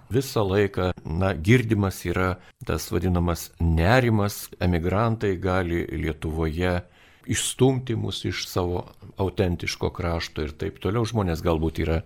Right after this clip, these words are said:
gąsdinami, bauginami, kuriama tam tikra įtampa, jinai galbūt yra kažkokia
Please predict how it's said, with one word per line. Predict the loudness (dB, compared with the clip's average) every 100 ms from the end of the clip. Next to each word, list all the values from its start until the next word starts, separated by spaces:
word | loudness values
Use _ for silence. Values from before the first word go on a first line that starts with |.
| 0
gąsdinami, | 4 4 4 2 4 2 2
bauginami, | 2 2 4 4 4 0 -2 -6 -14
kuriama | -2 2 4 2
tam | 2 -2
tikra | -2 -4 0 0
įtampa, | 0 0 0 0 0
jinai | 2 2 0
galbūt | 0 -2 -2 -4 -2
yra | 0 -2 -6 -20 -4
kažkokia | -4 -2 -2 -2